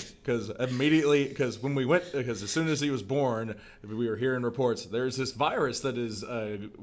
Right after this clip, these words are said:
Speaker 2: really bad in China right now." One week later, school's canceled.
Speaker 1: Yeah, everything is done.
Speaker 2: <laughs>
Speaker 1: And that's worth pointing out, actually, is that covid really did, uh, mess up our scheduling of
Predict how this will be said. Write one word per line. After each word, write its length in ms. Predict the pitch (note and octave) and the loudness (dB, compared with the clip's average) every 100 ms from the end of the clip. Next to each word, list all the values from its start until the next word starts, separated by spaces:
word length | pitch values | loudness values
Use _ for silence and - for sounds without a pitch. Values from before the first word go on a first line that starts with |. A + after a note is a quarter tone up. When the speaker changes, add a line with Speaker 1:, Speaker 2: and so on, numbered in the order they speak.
| A2+ G#2+ | -14 -6
Speaker 2:
really 380 | B2 G#3 G3 B2+ - - - | 2 4 4 0 -12 -18 -8
bad 300 | C3+ D#3+ D#3 | -4 0 0
in 120 | A#2 | -2
China 300 | A2 C#3+ D3+ | -2 0 0
right 260 | A2 G2 F2 | 0 -2 -4
now." 380 | F#2+ F2 D#2 D#2 - - - - | -6 -6 -8 -12 -18 -20 -20 -20
One 320 | - G#2+ C#3 B2 | -6 -2 0 2
week 280 | C3+ C3 | 2 2
later, 400 | A#2+ C3 A2+ F2 - - | 0 0 0 -4 -12 -16
school's 320 | - - A3+ | 4 10 10
canceled. 420 | A3 E3 D#3 C#3+ - - | 10 6 4 0 -4 -2
Speaker 1:
Yeah, 200 | B2 G2 - - | 0 0 -2 4
everything 480 | E3 D3+ D#3 D3+ D3 | 6 6 4 4 4
is 100 | C#3+ A3 | 4 6
done. 320 | C3+ C3 A#2+ - - | 8 6 4 -2 -8
Speaker 2:
<laughs> 160 | - | -2
Speaker 1:
And 180 | E3 F3+ | -2 0
that's 260 | G3+ C4 - | 0 0 0
worth 500 | D3+ E3 F3 F3 - | 2 2 2 0 -4
pointing 300 | D3 C3 A#2+ | -2 0 0
out, 220 | B2 - | -2 0
actually, 420 | G#2+ G#2+ G#2+ G#2 | -2 -2 -6 -6
is 60 | A#2 | -6
that 140 | C3+ | -8
covid 340 | - F#3+ F#3 B2+ | -2 2 2 0
really 240 | A#2 A#2+ A2+ | -4 -4 -4
did, 300 | A2 G#2+ F2+ - - - | -4 -6 -10 -18 -20 -8
uh, 180 | A2 G#2 | -4 -4
mess 360 | G#2 A2+ A2+ A#2 | -4 -6 -4 -6
up 160 | G#2 | -6
our 140 | G2 G#2 | -6 -6
scheduling 680 | - - A#2+ A#2 G#2+ G2+ - | -4 -2 -2 -2 -4 -6 -6
of 600 | A2 A2+ A2 G2+ - | -2 -2 -4 -8 -14